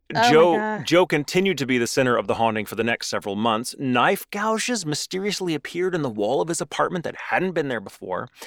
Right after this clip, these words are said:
Speaker 2: He would repair them and they'd appear again. Attempting to play amateur ghost hunter and catch an E V P, Joe once asked, with the tape recorder in hand, if anyone was in the room with him, and though he didn't hear it at the time, upon playback, the words,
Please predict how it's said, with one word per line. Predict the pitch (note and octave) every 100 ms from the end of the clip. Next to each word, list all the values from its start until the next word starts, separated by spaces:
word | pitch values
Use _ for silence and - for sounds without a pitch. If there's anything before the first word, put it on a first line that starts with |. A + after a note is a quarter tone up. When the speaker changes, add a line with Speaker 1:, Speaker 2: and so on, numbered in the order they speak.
| -
Speaker 2:
He | C#3+
would | C3
repair | A2 - D3 F3+
them | G3
and | D#3
they'd | A2+ G2+
appear | - B2+
again. | D#3+ A#2+ F#2+ B2 - - - -
Attempting | C#3 G3 G#3+ A3+
to | F3+
play | E3+ E3 D3
amateur | D3+ D3 C3+
ghost | A2 C3 F#3+ -
hunter | A#2+ G#2+ B2
and | G2+ -
catch | D3+ C3 A#2+
an | -
E | A#2+
V | G2 G2
P, | - D#4 E4+ E3 D#3 - - - _
Joe | - G3+ C#4
once | A3+ B2+ B2 -
asked, | G#2+ F2+ G#2+ - -
with | -
the |
tape | - D3+
recorder | A#2 A2 G2
in | G2
hand, | G2+ G3+ D#3+ D#3+
if | -
anyone | D#3+ F#3+ F#3+
was | F3+ F#3
in |
the | G#3
room | C#3+ B2+
with | A2 G#2+
him, | F#3
and | E3+ D#3+
though | D#3+
he | E3+
didn't | A3 C4+ C4+
hear | - D4+ C#4+
it |
at | C#4
the | -
time, | - E4+ F#4+ C4+ A3+
upon | G#3 G3+ A3+
playback, | G#3 - F#4 B3+ D3 - -
the | D#3+
words, | E3 G3 F#3+ F#3 D#3+